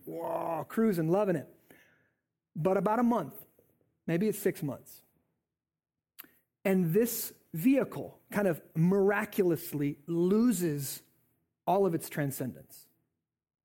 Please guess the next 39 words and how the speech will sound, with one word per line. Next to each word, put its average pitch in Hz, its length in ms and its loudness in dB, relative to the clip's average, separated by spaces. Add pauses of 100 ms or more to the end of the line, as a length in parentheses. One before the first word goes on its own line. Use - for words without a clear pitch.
(600)
All 190 220 2
of 127 120 -2
it. 101 120 -14 (2000)
You 202 100 0
get 214 180 2
into 202 180 4
this 196 120 2
person's 190 320 0
car 185 320 0
and 190 80 0
there's 180 120 -2
a 160 40 0
water 180 240 2
bottle 156 280 -2
on 143 80 -2
the 131 60 -6
floor. 135 380 -6 (1800)
Just - 160 -8
throw 175 120 4
it 143 40 -2
in 131 40 -6
the 127 60 -8
back 123 200 -8
seat, 123 140 -10
it 123 80 -12
doesn't 120 140 -10
matter. 85 280 -16 (100)
Yeah, 147 120 -8
his 143 200 -4
gym 196 280 2
shoes 175 280 -2
are 156 40 0
in 156 60 2
the 151 60 0
back, 139 360 -4
been 165 100 -4
there 151 140 -2
all 143 120 2
week. 135 240 -4